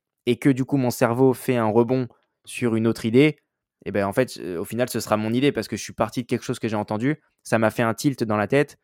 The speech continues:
et du coup, euh, je me suis réapproprié la chose en la mettant un peu à ma sauce et à la sauce de mon podcast ou de, du contenu que j'ai envie de créer, quoi.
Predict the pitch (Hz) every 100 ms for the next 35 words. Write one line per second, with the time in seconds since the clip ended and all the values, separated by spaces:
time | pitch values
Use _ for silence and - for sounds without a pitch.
0 | _ _ _ 120 110 110 147 151 120 101
1 | 98 104 - 101 110 - 110 - 113 110
2 | 101 135 143 110 _ _ _ 117 107 107
3 | 107 123 110 127 107 104 - 131 131 113
4 | 104 98 98 117 107 104 98 98 - 120
5 | - 123 117 110 101 95 92 90 90 90
6 | 101 107 98 123 127 107 101 95 - 131
7 | 120